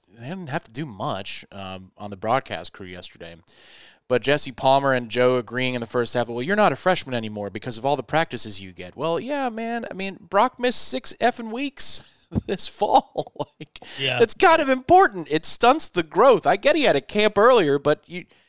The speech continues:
Speaker 1: this, these are critical reps that he could have gotten. So I, I'm not gonna call him a, a sophomore. He's a freshman in name only. That's, that's not true.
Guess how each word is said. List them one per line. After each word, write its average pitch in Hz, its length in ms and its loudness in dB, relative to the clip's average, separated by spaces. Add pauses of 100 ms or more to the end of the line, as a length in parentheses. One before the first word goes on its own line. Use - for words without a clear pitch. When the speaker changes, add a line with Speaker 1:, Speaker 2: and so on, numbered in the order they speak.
(320)
Speaker 1:
this, 247 180 2
these 269 220 0
are 277 60 2
critical 226 460 2
reps 226 440 2
that 135 180 2
he 147 100 -4
could 147 180 2
have 120 80 -4
gotten. 107 360 -2
So 139 380 2
I, 143 220 0
I'm 180 120 2
not 220 200 2
gonna 202 120 2
call 196 380 6
him 165 240 0
a, 117 220 2
a - 160 -4
sophomore. 117 680 0
He's 107 160 -6
a 110 60 -10
freshman 139 400 0
in 120 140 -2
name 131 220 0
only. 123 320 -4
That's, 107 240 -6
that's - 280 -2
not 101 220 -12
true. - 380 -14